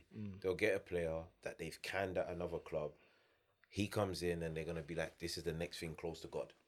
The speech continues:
Speaker 2: Yeah.
Speaker 1: Yeah, yeah, yeah, yeah, yeah.
Speaker 2: <laughs> Now,
Speaker 1: Zin-,
Speaker 2: the,
Speaker 1: Zinchenko
Speaker 2: yeah.
Speaker 1: being one of them,
Speaker 2: The,
Speaker 1: for
Speaker 2: the
Speaker 1: example.
Speaker 2: upside is, obviously, yes, he makes those good runs. The downside is he doesn't take away his chances.
Speaker 1: Yeah.
Speaker 2: He could play in the ten at,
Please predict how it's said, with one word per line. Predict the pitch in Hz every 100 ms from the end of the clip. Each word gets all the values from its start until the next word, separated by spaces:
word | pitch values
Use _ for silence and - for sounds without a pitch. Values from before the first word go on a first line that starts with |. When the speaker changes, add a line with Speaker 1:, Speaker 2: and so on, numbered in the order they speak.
| -
Speaker 2:
Yeah. | 78
Speaker 1:
Yeah, | 131 139 143 139
yeah, |
yeah, | 123 120 117
yeah, | 113 110 101 101 92
yeah. | 98 107 110 -
Speaker 2:
<laughs> | _ _ - 175
Now, | -
Speaker 1:
Zin-, | 208
Speaker 2:
the, | 147 185
Speaker 1:
Zinchenko | 165 185 170 160
Speaker 2:
yeah. | 156
Speaker 1:
being | 156 151
one | 147 147
of |
them, | 143 135 135
Speaker 2:
The, | 127
Speaker 1:
for | 135
Speaker 2:
the |
Speaker 1:
example. | 123 135 160
Speaker 2:
upside | 139 113 98 90
is, | 90 107 -
obviously, | 113 107 - 95
yes, | 98 101 - - - _ _ _ _
he | - 107
makes | 107 104
those | 104 92
good | 101 85
runs. | 87 85 - _ -
The |
downside | 85 110 113 - 95 90
is | 90 85 -
he | - 82
doesn't | 95 85
take | - 80
away | 82 80
his | 73
chances. | 95 85 - -
Speaker 1:
Yeah. | 139 127 - - _ - - - - -
Speaker 2:
He | 120
could | - 151
play | 151 127
in | 113
the |
ten | 104 117
at, | 107